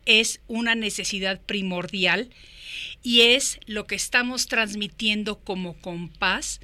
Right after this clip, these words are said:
y como que la gente se sienta más ameno, más en contacto, más en forma con lo que estamos proyectando en la televisión. Entonces,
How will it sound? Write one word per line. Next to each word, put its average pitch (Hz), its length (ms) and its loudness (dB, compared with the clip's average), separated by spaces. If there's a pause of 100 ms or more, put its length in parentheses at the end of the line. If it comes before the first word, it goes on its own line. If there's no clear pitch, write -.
(300)
y 202 160 -4
como 190 300 -4
que 208 140 -2
la 196 160 -2
gente 254 580 2
se 190 180 -4
sienta 214 680 -2
más 202 320 0
ameno, 208 640 -4
más 196 300 -4
en 202 160 -6
contacto, 196 680 -4
más 190 260 -6
en 190 120 -6
forma 214 500 -4 (380)
con 196 160 -6
lo 196 100 -4
que - 80 -8
estamos 214 400 -2
proyectando 196 560 -4
en 196 80 -4
la 190 80 0
televisión. 208 800 -2 (420)
Entonces, 226 840 -2